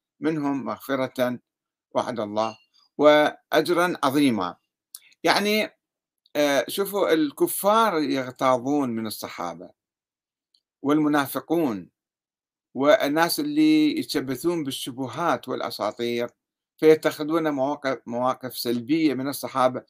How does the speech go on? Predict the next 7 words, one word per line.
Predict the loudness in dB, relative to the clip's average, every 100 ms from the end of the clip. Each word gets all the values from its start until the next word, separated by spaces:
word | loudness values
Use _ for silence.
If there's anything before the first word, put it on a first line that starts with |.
| _ _ -2
عموم | 2 4 2
الآيات | 2 2 2 -2
القرآنية | -2 0 2 0 0 -2 -2 -4 -8 _ _ _ _
تؤكد | -4 -2 -2 -4 -2
على، | -2 2 2 0 -6 _ _ _ _ _
آه، | 0 2 2 0 0
ال-، | -4 -6 -10 -14